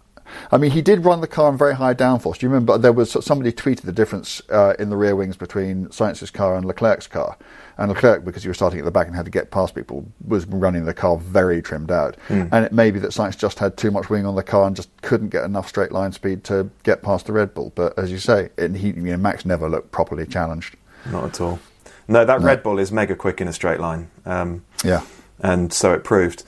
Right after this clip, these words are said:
Speaker 2: Um, looking forward to the British Grand Prix, though.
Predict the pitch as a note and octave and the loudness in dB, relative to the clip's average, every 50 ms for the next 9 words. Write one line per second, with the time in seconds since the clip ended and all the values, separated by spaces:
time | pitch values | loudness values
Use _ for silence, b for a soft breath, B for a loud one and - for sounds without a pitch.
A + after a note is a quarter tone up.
0 | B B B B B B B B - C3 C#3 C3+ C3+ C#3+ D#3+ D#3 - E3+ - D3+ | B B B B B B B B 2 4 4 2 2 0 -2 -2 -2 -2 0 2
1 | C3+ G#2+ A2+ G2+ - B2+ - - G#2+ - - G2+ F#2 F2 E2 - G2 F2+ F2+ F2+ | 2 2 2 2 2 0 0 0 -4 -2 0 0 0 0 0 0 0 0 2 2
2 | F2+ F#2+ G#2 A2+ A#2+ - | 2 2 2 0 -2 -6